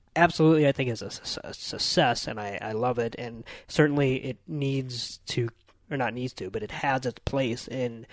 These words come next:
the horror pantheon, and for good reason. It will never probably become one of my all-time favorite horror films because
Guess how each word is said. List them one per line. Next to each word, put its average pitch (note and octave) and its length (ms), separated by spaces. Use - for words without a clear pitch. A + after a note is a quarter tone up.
the A#2+ 100
horror A2+ 320
pantheon, A2+ 540
and G2+ 120
for - 120
good G#2 200
reason. G#2 380
It C#3 120
will C#3+ 160
never D3+ 300
probably C#3 520
become B2 480
one A#2 120
of A2+ 60
my A2 240
all-time E3 380
favorite E3+ 280
horror F3+ 220
films F#3 340
because B2+ 460